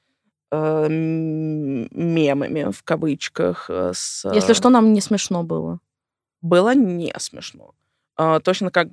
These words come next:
Speaker 1: так же, как и их Л G B T Q попытка вот с этим вот радужным роллом. Ну и, собственно, мало какая институция, э, также навела шороху, <laughs> как Урс Фишер, напоминаю.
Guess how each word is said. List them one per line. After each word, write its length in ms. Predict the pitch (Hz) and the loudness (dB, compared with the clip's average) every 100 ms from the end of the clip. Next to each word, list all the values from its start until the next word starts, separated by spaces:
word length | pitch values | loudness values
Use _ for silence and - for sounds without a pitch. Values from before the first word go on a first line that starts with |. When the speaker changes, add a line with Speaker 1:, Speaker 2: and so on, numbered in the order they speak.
| _ | _
Speaker 1:
так 220 | - 170 170 | -2 -2 -2
же, 80 | |
как 220 | 165 165 165 | -6 -6 -4
и 80 | |
их 140 | 165 - | -6 -2
Л 120 | 165 | -4
G 120 | 160 151 | -4 -6
B 100 | 156 | -6
T 140 | 151 | -8
Q 200 | - 160 | -6 -4
попытка 540 | 156 139 160 - - | -4 -6 -8 -8 -4
вот 140 | 151 156 | -2 -2
с 60 | |
этим 180 | 160 160 | -4 -4
вот 160 | 151 156 | -6 -4
радужным 560 | 180 254 269 233 208 | -2 -2 -2 -2 0
роллом. 520 | 190 180 185 175 175 175 _ _ _ _ - | 0 2 2 2 -2 -6 _ _ _ _ 0
Ну 180 | 208 | 2
и, 80 | 277 | 4
собственно, 340 | 254 208 - 208 | 2 -2 -4 -2
мало 280 | 190 202 | 2 2
какая 260 | 196 175 180 | 0 -2 -2
институция, 920 | 175 - - 190 - 180 170 165 160 - | -2 -8 -14 -10 -4 0 0 0 0 0
э, 260 | 160 160 151 | -2 -2 -2
также 320 | 170 165 165 | -2 -2 -4
навела 320 | 160 156 156 | -4 0 0
шороху, 1300 | 156 - 156 160 160 - 156 151 151 151 151 151 127 | -2 -2 0 0 -4 -6 -4 -2 -2 -2 -2 -4 -4
<laughs> 320 | - - 95 | 0 2 0
как 260 | - 73 - | -6 -10 -10
Урс 220 | - - | -12 -12
Фишер, 320 | - - - 269 _ _ - | -18 -18 -18 -20 _ _ -14
напоминаю. 560 | - - 104 - - | -12 -10 -10 -10 -12